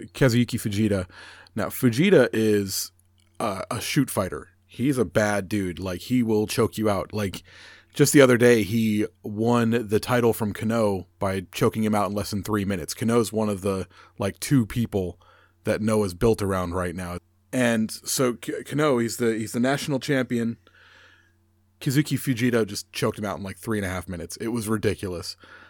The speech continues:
Uh, but anyway, he had a, he had a match for the G H C World Heavyweight Championship, which was held by Go Shiozaki at the time.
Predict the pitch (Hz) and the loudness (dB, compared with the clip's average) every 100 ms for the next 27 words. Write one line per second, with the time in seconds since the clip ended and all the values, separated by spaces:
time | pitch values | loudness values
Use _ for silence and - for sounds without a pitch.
0 | _ _ 120 113 104 127 147 120 123 131 | _ _ -4 -4 2 2 4 4 4 2
1 | 147 107 98 135 165 165 131 117 - - | 2 2 0 0 2 2 0 -2 -6 -4
2 | 107 107 101 98 _ _ _ 110 117 110 | 0 0 0 -6 _ _ _ -6 -2 0
3 | 107 101 92 _ _ _ _ _ _ _ | 0 -4 -8 _ _ _ _ _ _ _
4 | _ _ _ _ 131 120 135 123 - 120 | _ _ _ _ -6 2 4 4 2 0
5 | 113 110 107 104 98 139 123 120 120 110 | 2 0 0 -2 0 -2 0 -2 -2 -4
6 | 110 113 98 110 101 101 98 92 - _ | -4 -4 -4 -4 -2 -2 -2 -4 -8 _
7 | - - 110 - 98 123 127 135 123 135 | -12 -2 -2 0 2 2 2 0 -2 0
8 | 123 120 | 0 0